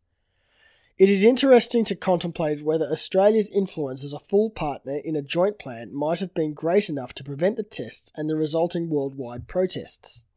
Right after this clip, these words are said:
After this study, Australia accepted an invitation to join ace, the Association for Centrifuge Enrichment, formed at the initiative of Urenco. The invitation caught the new Labor minister,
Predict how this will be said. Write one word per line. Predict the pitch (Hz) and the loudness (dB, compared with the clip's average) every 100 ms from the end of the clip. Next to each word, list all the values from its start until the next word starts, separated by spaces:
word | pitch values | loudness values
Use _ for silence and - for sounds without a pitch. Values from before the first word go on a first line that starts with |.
| _ _ _ _ _ _ _ _ _ _ _ _ _ | _ _ _ _ _ _ _ _ _ _ _ _ _
After | 196 240 339 | 6 6 4
this | 269 226 - | 2 2 2
study, | - 190 143 117 123 | 4 2 2 -4 -4
Australia | 156 - 185 208 214 | -2 2 4 4 4
accepted | 208 - 165 156 156 | 2 0 -2 -4 -4
an | 165 | -2
invitation | 190 202 208 143 143 147 | 0 -2 -2 -4 -4 -4
to | 147 | -6
join | 151 147 143 147 - | -4 -4 -2 -6 -2
ace, | 180 104 - - - _ _ _ _ - | -2 0 -2 -2 -8 _ _ _ _ 0
the | 180 | 2
Association | 180 - 214 214 214 156 156 165 | 4 6 6 6 4 4 2 0
for | 175 | -2
Centrifuge | 156 143 - 147 143 127 | -2 -2 -8 -6 -6 -2
Enrichment, | 127 156 190 - - - _ _ _ _ - | -2 2 2 0 -8 -18 _ _ _ _ -10
formed | - 190 202 214 | 4 6 8 4
at | |
the | 214 220 | 4 4
initiative | 202 170 - 147 156 151 | 4 4 0 0 -4 -4
of | 143 | -4
Urenco. | 143 165 208 208 135 - _ _ _ _ _ _ _ _ - | -2 2 2 -2 -10 -12 _ _ _ _ _ _ _ _ 0
The | 190 | 8
invitation | 226 269 254 185 180 170 160 | 8 8 2 2 4 0 -2
caught | 185 190 | 0 2
the | 175 | 0
new | 170 185 214 196 | 0 2 4 4
Labor | 185 175 170 | 4 4 2
minister, | 180 202 - 220 | 2 2 -2 -10